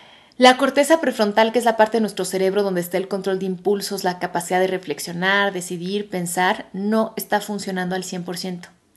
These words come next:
Así es que si tienen mucho dolor físico, un cansancio intenso,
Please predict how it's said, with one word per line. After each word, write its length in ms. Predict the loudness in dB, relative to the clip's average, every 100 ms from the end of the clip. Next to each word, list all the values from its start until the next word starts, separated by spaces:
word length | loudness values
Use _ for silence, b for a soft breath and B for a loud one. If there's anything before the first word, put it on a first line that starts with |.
| B B B B
Así 240 | 0 2
es 80 | 2
que 100 | 0
si 140 | -4
tienen 320 | -2 0 0
mucho 340 | 0 0 -2 0
dolor 280 | 2 2 2
físico, 760 | -2 -8 -8 -10 -8 -8 -8 -16 B B B
un 180 | -4 -2
cansancio 540 | 4 4 4 0 0 0
intenso, 760 | 0 -2 -2 -2 -4 -6 -6